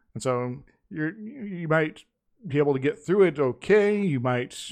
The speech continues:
be able to get through it okay for now, or you're gonna be dead pretty soon, depending on the exposure and type of radiation involved. So yeah, there, there's, it's sort of,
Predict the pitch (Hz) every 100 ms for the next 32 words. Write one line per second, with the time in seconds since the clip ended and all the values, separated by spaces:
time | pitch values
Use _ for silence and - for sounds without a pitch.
0 | - - 131 131 123 120 127 123 120 113
1 | _ - 143 143 - 139 135 127 - -
2 | - 127 - 135 - 113 165 165 160 156
3 | 170 160 151 139 135 120 117 107 110 104
4 | - 110 107 117 110 110 104 101 - 180
5 | 151 147 135 117 117 117 117 107 - -
6 | - 143 170 - - - - _ - 117
7 | 107 - _ _ _ _ - 113 131 120
8 | 113 - 131 - 233 190 160